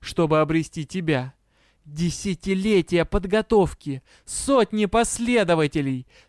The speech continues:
тысячи мастеров, человечка!» Из ее горла вырвался хрип. «Ты никогда не оценишь то, что разрушила.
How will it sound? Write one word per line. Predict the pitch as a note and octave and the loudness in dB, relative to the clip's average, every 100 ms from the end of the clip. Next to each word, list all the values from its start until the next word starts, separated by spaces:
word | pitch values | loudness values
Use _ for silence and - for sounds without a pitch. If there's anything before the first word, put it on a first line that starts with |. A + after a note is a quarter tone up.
| _ | _
тысячи | - G3 - F3 - | 0 0 0 -2 0
мастеров, | F#3 F3+ D#3+ G3 G3 G#3 F#3+ - | 0 2 0 2 4 4 4 2
человечка!» | - G3+ G#3+ G#3+ A#3+ A#3 G3 - F3+ C#3+ C3 _ _ _ - | 0 2 4 4 4 2 2 -2 0 0 0 _ _ _ -8
Из | C#3 C3 | -6 -2
ее | C3+ C3+ | 0 -2
горла | C3 D#3 F#3 F3+ F3 _ - | 0 -2 -2 -4 -6 _ -10
вырвался | C#3+ C#3 C3+ C#3 - | -4 -4 -4 -6 -8
хрип. | D3 D3 C3 A#2+ - _ _ _ _ _ _ _ _ _ _ | -8 -6 -8 -10 -18 _ _ _ _ _ _ _ _ _ _
«Ты | - G3+ G#3 | 0 2 2
никогда | G3+ G3+ F#3+ G3 F3+ E3 G3+ F#3 | 2 0 2 2 0 0 2 2
не | F3+ F3 | 0 -2
оценишь | E3 - F3 E3+ F3 - - | -4 -6 -6 -6 -6 -8 -4
то, | - G3+ - | 0 0 -2
что | - - E3+ | -10 -6 -4
разрушила. | F3+ F#3 G3+ G3+ A3+ F#3+ - F#3 E3 D3 D3+ | -4 -4 -8 -6 -4 -4 -4 -4 -4 -6 -8